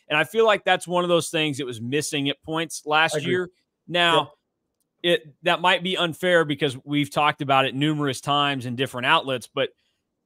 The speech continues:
Speaker 1: K-State last year, they played basically in the regular season, they played eight games that were blowouts, and then they played four games that were close.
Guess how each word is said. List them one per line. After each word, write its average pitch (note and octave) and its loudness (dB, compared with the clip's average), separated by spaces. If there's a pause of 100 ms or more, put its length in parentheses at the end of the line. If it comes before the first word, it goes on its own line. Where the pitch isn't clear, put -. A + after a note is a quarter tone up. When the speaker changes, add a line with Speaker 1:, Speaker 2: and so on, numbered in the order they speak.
(220)
Speaker 1:
K-State G3 -2
last D#3 0
year, D3 -2 (120)
they C#3+ 0
played D3+ 0 (220)
basically C#3 -4
in C3+ -8
the C#3 -4
regular D3+ -2
season, G#2+ -10 (260)
they C3 -4
played C3 -2 (240)
eight F3 2
games E3+ 2
that E3+ -8
were D3 -4
blowouts, C3+ 0 (400)
and C#3 -2
then C#3 -2
they C3+ -2
played C3 -2 (220)
four E3+ -2
games D3+ 0
that D3 -8
were B2 -12
close. G2 -8